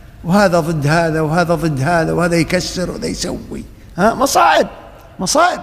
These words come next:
فتن، فتن عظيمة جدًا. يقول له: "هذا هو الجهاد الذي يجب، ومن مات منكم"، يقول، "فهو شهيد". طيب يا أخي، أنت روح خليك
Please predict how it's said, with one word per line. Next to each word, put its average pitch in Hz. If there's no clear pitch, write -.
فتن، 320
فتن 247
عظيمة 160
جدًا. 165
يقول 165
له: 165
"هذا 143
هو 147
الجهاد 196
الذي 170
يجب، 196
ومن 208
مات 277
منكم"، 339
يقول، 208
"فهو 220
شهيد". 185
طيب 302
يا 381
أخي، 359
أنت 381
روح 359
خليك 330